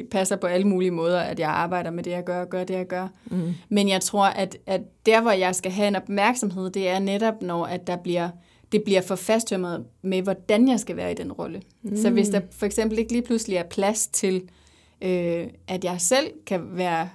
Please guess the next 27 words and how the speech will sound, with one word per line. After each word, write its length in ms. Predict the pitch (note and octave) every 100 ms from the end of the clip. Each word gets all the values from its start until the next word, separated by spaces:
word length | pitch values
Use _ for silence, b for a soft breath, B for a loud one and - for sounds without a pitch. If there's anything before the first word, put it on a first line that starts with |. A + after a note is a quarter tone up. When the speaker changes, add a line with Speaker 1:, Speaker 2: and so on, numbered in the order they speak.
| _ -
Speaker 1:
nogle 260 | F#3+ F#3
svære 280 | F3 F3 F3+
ting 240 | F#3 F3
igennem, 360 | E3+ E3 F3+ F3
eller 200 | E3+ F3
der 160 | F3 F3+
ikke 160 | F#3+
er 40 | G#3+
plads 340 | - F#3+ G3
til, 240 | - G3+ G3
at 140 | F#3
jeg 120 | F#3 F3
kan 120 | F#3
få 100 | F#3+
lov 240 | F3+ F#3
til 100 | G3+
at 80 | F#3+
arbejde 480 | - F3+ G#3+ F3 - - b b b b
fleksibelt 800 | _ - G#3 - D#4 F4 G3+ F3
og, 300 | F3 F3+ F3+
mm, 440 | F3 - G3+ F#3 - -
tage 180 | - F#3+
nye 260 | G3 A#3 B3
ting 360 | - F#3+ F#3
ind, 380 | F#3+ F#3+ F#3 F3
og 220 | F#3 F3 F3 b b b b -
altså 280 | G#3 F#3+